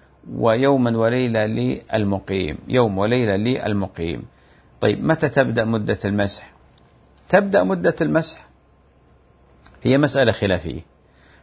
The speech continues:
الراجح من أقوال أهل العلم أن مدة المسح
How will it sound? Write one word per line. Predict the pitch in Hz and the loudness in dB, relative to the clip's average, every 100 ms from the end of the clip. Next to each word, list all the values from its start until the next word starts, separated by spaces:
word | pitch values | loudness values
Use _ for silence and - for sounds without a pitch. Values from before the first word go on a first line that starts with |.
| _ - | _ -2
الراجح | 110 131 165 151 101 - | 2 4 4 4 0 -4
من | 107 107 | -4 -4
أقوال | - 143 151 143 | -2 2 2 2
أهل | 107 98 98 | -2 -2 -2
العلم | 95 107 95 - _ _ _ _ _ - _ _ - | -2 -2 -2 -8 _ _ _ _ _ -20 _ _ -4
أن | 113 107 120 | 0 2 2
مدة | 147 139 62 113 - | 0 0 -2 -2 -2
المسح | 104 110 139 - - | -2 0 0 -2 -12